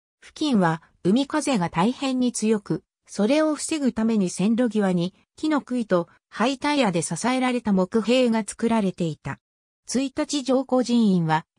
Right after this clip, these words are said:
以下の通りである。また、ジェイアール北海道によると、各調査日における乗車人員及び乗降人員平均は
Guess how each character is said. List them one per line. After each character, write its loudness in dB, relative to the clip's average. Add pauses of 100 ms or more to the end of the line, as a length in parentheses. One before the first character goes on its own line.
以 -4
下 0
の 2
通 0
り 0
で 0
あ -2
る。 -8 (420)
ま 0
た、 0 (260)
ジ 0
ェ 0
イ -4
ア 0
ー 0
ル 0
北 -4 (100)
海 -2
道 2
に 2
よ 2
る 0
と、 -4 (260)
各 -4
調 0
査 -6
日 0
に 2
お 0
け -2
る -4 (220)
乗 0
車 -2
人 0
員 2
及 2
び -2 (220)
乗 2
降 0
人 0
員 -2
平 0
均 2
は 0